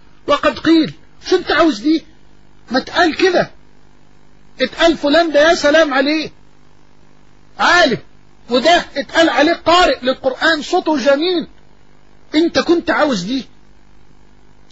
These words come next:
ثم أمر به فسحب على وجهه حتى ألقي في النار. يا الله، مسألة خطيرة جدًا. ورجل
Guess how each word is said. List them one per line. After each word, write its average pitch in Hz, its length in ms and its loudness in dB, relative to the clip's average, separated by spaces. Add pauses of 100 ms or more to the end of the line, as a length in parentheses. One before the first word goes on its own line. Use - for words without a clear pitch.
(260)
ثم 165 200 -6
أمر 170 360 -10
به 170 140 -12 (1500)
فسحب 165 380 -8
على 156 220 -8
وجهه 147 420 -6
حتى - 360 -8
ألقي 143 400 -10
في - 100 -18
النار. 117 300 -16 (2500)
يا 139 200 -12
الله، 113 1300 -14 (960)
مسألة 170 280 -12
خطيرة 143 400 -12
جدًا. 131 340 -16 (2750)
ورجل 160 560 -6